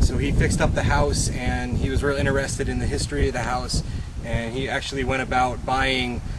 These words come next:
uh, different artifacts that were sold off after Deacon died. And, uh, I believe he bought Nathan Hale's trunk from when he was in the Army,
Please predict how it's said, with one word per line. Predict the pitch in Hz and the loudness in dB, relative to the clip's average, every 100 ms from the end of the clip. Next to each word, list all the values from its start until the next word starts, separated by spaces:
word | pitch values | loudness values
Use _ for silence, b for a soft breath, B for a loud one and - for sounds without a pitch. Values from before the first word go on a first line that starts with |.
| B B | B B
uh, | 120 110 104 - - | -6 -4 -4 -4 -6
different | 147 135 | -6 -4
artifacts | 135 139 117 127 113 107 | -2 -2 -2 -2 -2 -4
that | 123 110 | -6 -6
were | |
sold | 113 - 131 113 | -4 -4 -4 -4
off | 127 127 117 - - | -2 -2 -2 -6 -8
after | 117 117 117 | -8 -6 -8
Deacon | 123 120 117 104 | -8 -6 -6 -2
died. | 120 120 101 90 B B B | 0 0 -2 -8 B B B
And, | 104 107 101 104 | -10 -8 -8 -6
uh, | 107 85 | -6 -8
I | 117 | -8
believe | 113 127 127 | -6 -4 -4
he | 120 | -4
bought | 123 120 117 | -2 -4 -4
Nathan | 123 - | -8 -8
Hale's | 117 120 120 117 104 - - - | -8 -6 -4 -4 -4 -8 -8 -10
trunk | - 127 127 - | -4 -2 -2 -6
from | 117 | -6
when | 117 117 | -4 -4
he | 117 | -4
was | 113 | -6
in | 123 | -4
the | 123 120 | -4 -2
Army, | 120 120 120 | -2 -4 -8